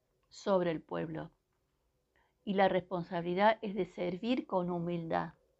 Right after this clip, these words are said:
no para ser servido, sino para servir a los demás. Esto no significa que no vamos a delegar tareas, que no vamos a hacer otras cosas que darle oportunidad a otros que te-, que puedan hacerlas.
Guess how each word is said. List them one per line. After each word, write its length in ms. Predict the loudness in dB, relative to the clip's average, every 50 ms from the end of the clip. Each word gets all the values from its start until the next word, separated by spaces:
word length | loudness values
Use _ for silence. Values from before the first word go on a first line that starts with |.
| _ _ _ _ _ _ _ _ _ _ _ _ _ _ _ _ _ _ _ -8
no 160 | -6 -6 -4 -2
para 220 | 0 2 2 2 0
ser 240 | 0 -4 -4 -4 -6
servido, 640 | -8 -8 -6 -4 -4 -4 -2 -2 -2 -2 -2 -4 _
sino 320 | _ -16 -10 -8 -8 -8
para 240 | -6 -4 -4 -4 -4
servir 420 | -4 -6 -8 -6 -4 -2 -2 0
a 80 | 0 -2
los 140 | -2 -4 -8 -8
demás. 320 | -8 -6 -6 -8 -8 -10 _ _ _ _ -20 _ _
Esto 300 | -4 -4 -2 0 0 0
no 160 | 2 2 -2
significa 720 | 0 0 -2 0 0 -2 -2 -2 -4 -4 -2 0 -2 -2 -2
que 100 | -4 -4
no 140 | -2 0 2
vamos 320 | 2 2 0 -2 -2 -4
a 80 | -2 -2
delegar 480 | -2 0 0 0 4 4 4 2 2
tareas, 680 | -2 -2 -4 -2 -2 -2 0 2 2 4 4 4 2
que 140 | 0 -8 -8
no 100 | -4 0
vamos 340 | 2 2 2 2 0 -2 -4
a 40 | -8
hacer 360 | -8 -4 0 0 0 0 -2 -14 -20 -20 -20 -20 -20 -10 0
otras 440 | 0 0 2 4 2 2 2 2
cosas 460 | -2 -2 -2 -2 0 0 0 0 -2 -2
que 280 | -4 -4 -2 -2 -4 _ _ -20 -20 _ _ _ _
darle 340 | -10 0 2 2 4 4 2
oportunidad 640 | 2 0 -4 -8 -6 -8 -6 -6 -2 0 0 -2 0 -2
a 180 | -2 0 0 2
otros 420 | 2 2 0 0 -4 -8 -8 -8
que 140 | -8 -12 -14
te-, 300 | -14 -10 -10 -10 -10 -10 -14 -12 -6
que 100 | -6 -6
puedan 400 | -6 -4 -4 -2 -2 0 0 0
hacerlas. 640 | 0 -2 -4 -6 -6 -6 -6 -6 -6 -8 -8 -8